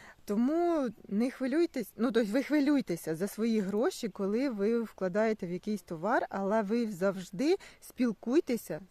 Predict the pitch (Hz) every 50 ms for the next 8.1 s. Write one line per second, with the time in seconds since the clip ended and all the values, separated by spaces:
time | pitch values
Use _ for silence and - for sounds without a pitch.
0 | - - 269 370 370 - _ _ - 233 269 - - 190 - - - - 175 160
1 | 151 190 - _ _ _ - - - 240 254 254 214 233 220 - - - 294 277
2 | 330 - 190 - - 185 - - - - - - - - 175 - - 160 196 202
3 | 190 180 165 151 147 - - 156 151 151 - - 339 330 269 - 214 214 240 240
4 | 226 226 214 190 - - 180 170 165 160 156 - - - - - - - - -
5 | - 269 330 - 330 302 240 - 202 214 - 214 208 208 196 233 214 220 220 190
6 | 285 339 349 302 240 202 175 160 - - - - - - - - - 175 185 185
7 | - 262 - - 302 240 - - 233 233 240 240 214 - 247 240 240 262 285 311
8 | 320 330